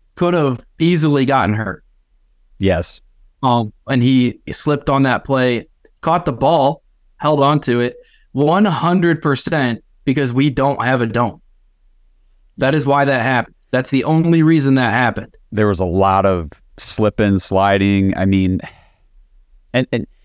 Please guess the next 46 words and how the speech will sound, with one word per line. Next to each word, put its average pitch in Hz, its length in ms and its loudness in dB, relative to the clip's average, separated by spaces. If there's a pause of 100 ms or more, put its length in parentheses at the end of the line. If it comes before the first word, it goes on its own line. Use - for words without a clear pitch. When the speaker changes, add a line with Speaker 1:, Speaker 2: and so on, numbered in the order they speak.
(180)
Speaker 2:
you 117 80 0
know, 127 80 2
we 127 140 2
were 143 100 2
listening 123 320 0
to 104 60 2
the 90 100 0
post 165 320 0
game 104 220 2
yesterday, 95 400 0
and 98 100 2
Deshaun 98 320 0
Watson 92 360 0
was 90 140 0
talking. 92 360 0
They 92 80 2
were 90 100 2
asking 90 300 -2
him 95 160 2
about 85 380 0 (340)
the 95 80 -2
rainy 104 260 2
conditions, 98 520 0
and 95 100 2
one 101 140 2
thing 101 160 0
that 92 100 2
he 104 140 2
just 98 180 -2
kinda 98 220 0
mentioned, 85 760 -2
like, 113 140 0
he 156 80 -2
wasn't 131 260 0
making 110 240 0
an 82 120 -4
excuse, 180 340 -2
he 113 100 0
just 98 220 0
was 90 240 -2 (300)
answering 101 320 0
the 85 80 -2
question. 107 360 0
He 95 120 0
said, 92 260 0 (640)
um, 87 480 0